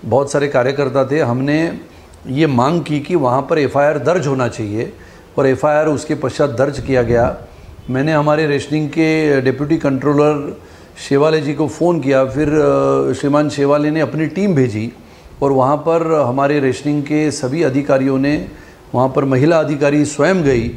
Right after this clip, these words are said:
और वहाँ पर एफ़आईआर दर्ज हुआ है। अभी स-, कल सुबह पता लगेगा कि ये जो एक ट्रक पकड़ा हुआ है, जो पुलिस स्टेशन के सामने खड़ा है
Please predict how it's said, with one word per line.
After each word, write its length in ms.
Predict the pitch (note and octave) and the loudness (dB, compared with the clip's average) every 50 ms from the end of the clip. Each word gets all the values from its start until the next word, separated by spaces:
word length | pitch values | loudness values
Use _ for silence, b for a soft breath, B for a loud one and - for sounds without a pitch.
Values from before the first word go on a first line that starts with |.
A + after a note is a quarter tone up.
| B B B B B - - | B B B B B -8 -4
और 80 | C#3 C3 | 0 2
वहाँ 240 | B2+ B2+ B2 C3+ | 2 2 2 2
पर 180 | C#3 C3 D3 D#3+ | 0 0 -2 -2
एफ़आईआर 520 | E3 C#3 C3 - - C3 C3+ C3 D3+ E3+ | -2 -2 -4 -2 0 0 2 2 0 0
दर्ज 360 | E3 B2+ G#2 B2+ C3+ C3 G2+ A2+ | -2 -2 -2 0 0 0 -2 -2
हुआ 160 | A2+ G#2 G2+ | -2 -2 -2
है। 320 | G2+ A2+ C3 - B B B B B B B B B B B - - | -2 -4 -6 -8 B B B B B B B B B B B -8 -4
अभी 240 | - C3+ C#3+ F#3+ F#3+ | -2 0 2 2 2
स-, 200 | - - - - | 0 -2 -4 -6
कल 260 | - - E3+ F#3 G3 | -2 -2 0 0 0
सुबह 420 | F3+ - - E3+ E3 F#3+ F#3+ F3 F3 | -2 -4 -2 0 0 0 0 0 0
पता 120 | E3 E3+ | 0 2
लगेगा 440 | D#3+ D#3 D3+ C#3 C#3+ C#3 C3+ C#3 D3 | 2 2 0 0 0 0 2 0 0
कि 360 | D3 - - F3+ E3+ D#3+ D#3 | -2 -4 -8 -8 -6 -2 0
ये 80 | E3+ F3 | 0 2
जो 240 | E3+ F#3 F#3+ F#3+ F#3 | 2 2 2 2 2
एक 260 | E3 D#3+ E3 D#3+ - - | 2 0 0 -2 -2 -2
ट्रक 260 | D#3 D#3+ D#3 - - - | -2 -2 -2 -2 -4 -4
पकड़ा 220 | C#3 - E3 F3+ | -2 0 2 2
हुआ 260 | F3+ E3+ D3+ C#3+ B2 | 2 4 4 2 2
है, 200 | A2 A2 B2 B2+ | 2 0 0 -2
जो 360 | B2+ C#3+ D3+ D3+ D3+ D3+ D3 D3+ | 0 0 0 0 0 0 0 0
पुलिस 240 | C#3+ C#3+ D3 D3 D3 | 0 0 0 0 -2
स्टेशन 300 | - D3+ A#2+ C#3+ D3 D3 | -2 -4 -2 -2 -2 -2
के 120 | C#3 D3 | -2 -4
सामने 340 | - - B2 B2 C3 C3+ C#3 | -4 -2 -2 0 0 0 -2
खड़ा 260 | C3+ - C3+ C#3 C3 | -2 0 2 2 2
है 120 | A2 - | 2 0